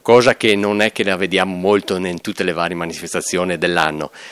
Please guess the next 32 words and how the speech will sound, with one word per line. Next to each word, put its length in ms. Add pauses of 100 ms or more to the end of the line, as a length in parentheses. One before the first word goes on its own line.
(140)
e 160
questo 440
è 60
il 40
nostro 320
un 140
po' 280
punto 240
di 100
forza, 380
perché 240
noi 340 (320)
per 160
questo 500
la 80
Montefortiana 560
è 20
una 180
festa, 460 (160)
una 160
festa 380
dove 200
raccogliamo 460
tutti, 380
dai 260
camminatori, 840 (360)
dai 160
marciatori, 760
dai 160
podisti, 560
dagli 260
atleti, 520